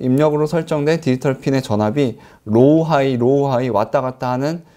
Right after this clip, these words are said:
그런 플로팅 현상, 왔다 갔다 하는 현상 때문에 그런 거였는데 인풋 풀업으로 설정을 하면은 입력으로 사용하는 입력 핀의 전압을 하이, 바로 이제 아두이노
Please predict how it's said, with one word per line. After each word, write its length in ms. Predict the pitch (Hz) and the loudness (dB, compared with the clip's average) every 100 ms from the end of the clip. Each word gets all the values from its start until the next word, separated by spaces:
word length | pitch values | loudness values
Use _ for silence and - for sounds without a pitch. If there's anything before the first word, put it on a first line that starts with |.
| _ | _
그런 220 | - 117 117 | -6 -6 -4
플로팅 380 | 220 214 - 180 | -4 -2 -4 -4
현상, 460 | 160 147 104 92 - _ _ _ _ | -4 -4 -6 -8 -16 _ _ _ _
왔다 300 | - 104 - | -4 -2 0
갔다 220 | 147 147 147 | 0 0 -4
하는 160 | 135 | -4
현상 320 | 151 160 175 | -4 -4 -4
때문에 320 | 156 135 120 117 | -4 -4 -2 -4
그런 260 | 113 113 | -2 -2
거였는데 560 | 110 107 104 117 127 - - - - 135 | 0 -2 -2 -2 -2 -4 -16 -20 -6 0
인풋 340 | 151 190 208 | 2 0 -2
풀업으로 420 | - 196 185 175 | 0 0 0 -2
설정을 400 | 175 185 185 175 | -2 -2 0 0
하면은 480 | 170 165 175 151 - - - _ | 0 -2 -2 -4 -6 -14 -20 _
입력으로 540 | 135 147 185 208 196 190 | -2 2 4 4 2 2
사용하는 420 | 190 180 170 165 | 0 0 0 0
입력 300 | 123 135 139 | 0 0 -2
핀의 460 | - 139 135 147 143 | -6 -6 -4 -4 -4
전압을 560 | 127 107 110 151 180 185 | -2 -2 -2 0 0 -2
하이, 340 | - 151 110 98 _ _ | 0 0 0 -8 _ _
바로 240 | 104 110 | -2 0
이제 280 | 107 110 110 - - _ _ _ _ _ 98 | 0 -2 -6 -12 -20 _ _ _ _ _ 0
아두이노 600 | 113 147 151 143 123 | 2 2 2 0 -2